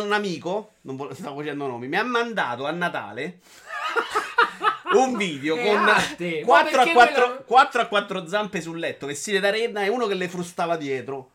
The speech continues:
Speaker 1: Secondo me c'è dell'arte anche là.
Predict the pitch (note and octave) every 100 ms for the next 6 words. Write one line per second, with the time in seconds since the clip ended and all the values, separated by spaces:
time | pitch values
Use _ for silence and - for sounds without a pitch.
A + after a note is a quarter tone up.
0 | _ - D4+ D4+ F4 F#4 F#4 F#4+ - -
1 | C4+ D4+ F3+ D3 B2 A#2+ - A2+ A2+ A2+
2 | G2